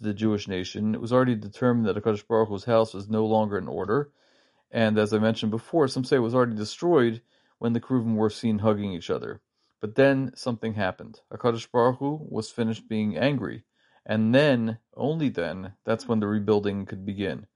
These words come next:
So similarly, we see the Yalkut Shimoni describes the Sefer of Shir Shirim as the Holy of Holies. And Shir Shirim, if you look at it carefully, contains some of the most sensual prose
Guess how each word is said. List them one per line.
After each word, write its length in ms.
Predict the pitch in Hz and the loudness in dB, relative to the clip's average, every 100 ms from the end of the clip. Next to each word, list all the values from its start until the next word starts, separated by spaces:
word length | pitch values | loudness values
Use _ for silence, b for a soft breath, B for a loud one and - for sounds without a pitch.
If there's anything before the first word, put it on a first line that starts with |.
| b b b b b | b b b b b
So 440 | - - 110 101 - | -8 4 4 4 0
similarly, 640 | - 156 160 143 120 113 | -6 -2 2 2 2 2
we 140 | 107 107 | 0 -2
see 260 | - 135 | -2 0
the 260 | 110 113 107 | 0 2 4
Yalkut 300 | 107 120 123 | 4 4 -4
Shimoni 640 | - 107 107 143 135 104 | -8 -4 0 0 0 -2
describes 640 | 95 101 - 123 120 107 107 | -6 -12 0 2 2 0 -10
the 240 | 107 101 | -8 -8
Sefer 380 | 98 131 127 - | -4 -2 -2 -2
of 100 | 101 | -4
Shir 220 | - 117 | -4 -4
Shirim 360 | 107 135 127 110 | -2 0 2 2
as 100 | 98 | 0
the 100 | 101 | -2
Holy 320 | 104 120 120 | 2 2 2
of 100 | 104 | 0
Holies. 480 | 104 107 76 52 - b b b b b | 2 0 0 -8 -16 b b b b b
And 80 | 107 | -2
Shir 180 | 170 165 | 2 2
Shirim, 500 | 175 190 160 120 120 | 4 4 4 4 0
if 160 | - | -2
you 100 | 113 | -4
look 220 | 123 165 | -2 2
at 160 | 127 110 | 2 2
it 100 | 120 | 0
carefully, 440 | 156 175 - 107 | 0 0 0 -4
contains 580 | 104 110 139 131 120 - b b b b | -2 -6 0 2 2 -2 b b b b
some 240 | - 135 | -2 0
of 60 | 117 | 2
the 80 | |
most 380 | 117 117 110 - | 4 4 2 -4
sensual 600 | - 139 139 139 127 113 | 0 0 0 -2 0 0
prose 680 | - - 131 120 113 104 | -2 0 2 4 0 -4